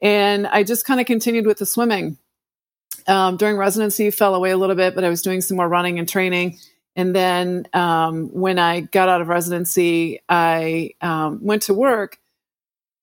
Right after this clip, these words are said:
didn't have a lot of time for working out, but I just was gravitated back to the pool again and sort of through a convoluted series of events, ended up, um, two years after residency joining the Army.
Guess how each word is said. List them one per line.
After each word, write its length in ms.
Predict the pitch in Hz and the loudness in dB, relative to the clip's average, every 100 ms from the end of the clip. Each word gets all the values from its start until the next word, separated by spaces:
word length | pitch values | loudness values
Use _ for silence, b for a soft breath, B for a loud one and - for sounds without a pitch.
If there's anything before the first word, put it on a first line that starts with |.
| - _ _ | -20 _ _
didn't 220 | 247 294 | 0 2
have 180 | 302 269 | 2 2
a 60 | 226 | 2
lot 260 | 202 240 | 2 2
of 80 | 254 | 0
time 540 | - 208 185 180 175 | -2 0 0 0 -4
for 200 | - - | -4 0
working 380 | 180 190 185 190 | 2 2 0 -2
out, 340 | 185 175 175 - | 2 0 0 0
but 120 | 180 | 2
I 440 | 175 180 180 180 - | 4 4 2 -4 -6
just 200 | - 196 | -2 0
was 100 | 208 | -2
gravitated 640 | 170 202 196 233 226 208 185 | -2 0 2 2 0 0 2
back 180 | 185 | -2
to 40 | - | -2
the 80 | 170 | -8
pool 320 | - 220 247 | -2 2 2
again 420 | 180 156 156 151 | 0 -2 -4 -6
and 380 | - 175 170 170 | -2 0 0 -2
sort 140 | 185 220 | 0 0
of 100 | 214 | 2
through 160 | 214 | 0
a 40 | 185 | 0
convoluted 840 | - - 208 214 196 190 185 170 | -4 -4 -2 2 2 2 0 -2
series 340 | - 190 190 | 0 0 2
of 100 | 175 | 0
events, 520 | 160 170 196 185 175 - _ _ _ - | -2 0 2 0 -4 -10 _ _ _ -2
ended 240 | 214 233 | 2 2
up, 320 | 214 185 175 - - | 2 0 -2 -8 -4
um, 320 | 180 170 170 | 0 0 -2
two 160 | - 262 | -2 0
years 260 | 254 233 | 2 2
after 220 | 196 185 170 | 0 0 0
residency 960 | 196 214 208 170 - 175 170 165 160 - | 2 0 -2 -2 0 2 2 0 -4 -4
joining 260 | 185 185 | -2 -2
the 80 | 170 | -2
Army. 520 | - 175 175 131 139 | 0 0 0 -4 -8